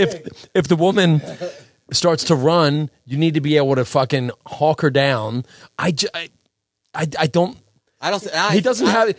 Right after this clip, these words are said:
Speaker 2: he doesn't seem to have the physical
Speaker 3: no,
Speaker 2: tools.
Speaker 3: he's got the finesse though. Like, they don't run because
Speaker 1: Or
Speaker 3: he's good like that. Like, they don't
Speaker 1: Yeah,
Speaker 3: feel threatened.
Speaker 1: and I kinda think he's that big. He's, like, six six, dude, and just, like,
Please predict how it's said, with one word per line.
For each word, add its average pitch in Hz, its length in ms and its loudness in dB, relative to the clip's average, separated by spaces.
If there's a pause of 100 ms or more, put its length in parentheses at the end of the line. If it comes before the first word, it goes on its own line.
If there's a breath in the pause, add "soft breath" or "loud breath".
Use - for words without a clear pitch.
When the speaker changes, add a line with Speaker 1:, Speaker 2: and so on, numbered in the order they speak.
Speaker 2:
he 214 140 0
doesn't 240 220 0
seem 233 180 0
to 202 40 2
have 190 120 0
the 165 80 -4
physical 160 640 -2
Speaker 3:
no, - 100 -6
Speaker 2:
tools. 190 380 2
Speaker 3:
he's 107 180 -6
got 208 160 0
the 185 80 -10
finesse 175 460 -6
though. 123 160 -8
Like, 113 180 -12
they 170 100 -4
don't 165 220 -6
run 160 300 0
because - 260 -2
Speaker 1:
Or - 40 0
Speaker 3:
he's 139 100 -6
good 165 260 0
like 110 200 -6
that. 104 260 -8
Like, 107 160 -12
they 117 180 -6
don't 160 200 -2
Speaker 1:
Yeah, - 100 -14
Speaker 3:
feel 165 200 0
threatened. 240 460 -2
Speaker 1:
and - 160 -18
I 190 160 -8
kinda 190 280 -8
think 180 260 -10
he's 165 300 -18
that 165 400 -8
big. 123 280 -16
He's, 233 220 -20
like, - 140 -20
six - 500 -14
six, - 640 -16
dude, 135 180 -20 (340)
and 156 140 -20
just, 151 220 -20
like, 147 160 -20